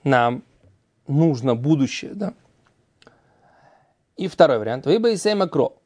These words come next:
Второй вариант — это стих, толкование стиха Торы. «Раби Йоханан совар убейн эйн лой». «И сына нет у него», Омар Рахмана, говорит Тора, да, у брата. «Ваалит лой», а теперь он есть.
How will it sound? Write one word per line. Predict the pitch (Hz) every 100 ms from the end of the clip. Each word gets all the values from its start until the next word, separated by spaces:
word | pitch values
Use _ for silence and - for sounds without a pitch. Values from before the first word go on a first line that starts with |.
| _ _
Второй | - 135 170
вариант — | 151 139 127
это | 120 120 101 -
стих, | - - - 156 - - _
толкование | 131 120 143 135
стиха | 113 - 120
Торы. | 127 160 294
«Раби | - 143 139
Йоханан | 170 202 190 156
совар | 214 196 - _ _ _ _
убейн | 151 135 202 226 190
эйн | 202 185
лой». | 127 - _ _ _ _ -
«И | 139
сына | - 220 226 175
нет | 160 180 160
у |
него», | 143 110 127 - _ _ -
Омар | 160 147
Рахмана, | 127 123 117
говорит | 113 131 135
Тора, | - - - _ _ _ _ _
да, | 143 139 156 - -
у | 135 127 - _ _ _ _ _ _ -
брата. | 139 135 113 - _ _ _ _ _ _
«Ваалит | 131 135 226 254
лой», | 151 -
а | -
теперь | 170 - 175
он | 190
есть. | 233 302 -